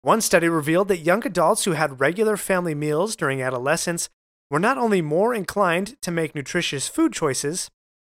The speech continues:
but were also less likely to fall into unhealthy eating habits.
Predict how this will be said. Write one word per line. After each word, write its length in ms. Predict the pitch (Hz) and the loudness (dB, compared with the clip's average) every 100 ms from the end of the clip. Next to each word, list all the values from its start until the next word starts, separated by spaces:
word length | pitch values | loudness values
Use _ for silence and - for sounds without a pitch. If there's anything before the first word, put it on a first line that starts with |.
| _ | _
but 220 | 160 190 - | -2 -2 0
were 180 | 214 | 2
also 380 | 208 277 - 302 | 2 2 2 2
less 340 | 208 208 254 - | 4 4 2 2
likely 400 | 160 143 151 165 | 0 0 -2 -2
to 80 | |
fall 380 | 156 - 180 214 | -2 0 2 2
into 340 | 254 180 170 - | 0 -4 -2 -2
unhealthy 640 | 160 233 170 175 - 196 160 143 | 0 0 0 -2 -2 -6 -4 -4
eating 220 | 160 170 | -2 -2
habits. 640 | 139 139 127 104 - - | 0 0 -2 -4 -6 -6